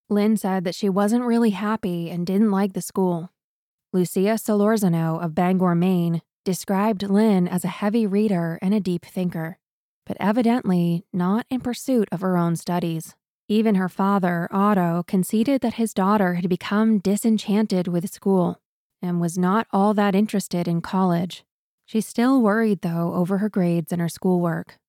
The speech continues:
She'd confided as much in them when she returned home on Saturday, November thirteenth,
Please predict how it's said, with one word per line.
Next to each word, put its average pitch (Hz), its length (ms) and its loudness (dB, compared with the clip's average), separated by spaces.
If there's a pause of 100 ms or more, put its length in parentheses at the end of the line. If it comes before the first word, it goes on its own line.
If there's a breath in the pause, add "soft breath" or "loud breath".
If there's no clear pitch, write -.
(280)
She'd 202 260 -2
confided 208 560 2
as 180 160 0
much 175 240 0
in 175 160 0
them 175 340 0
when 185 140 -2
she 185 140 -4
returned 214 460 0
home 196 420 2
on 175 180 -2
Saturday, 196 480 0
November 185 380 2
thirteenth, 180 720 -4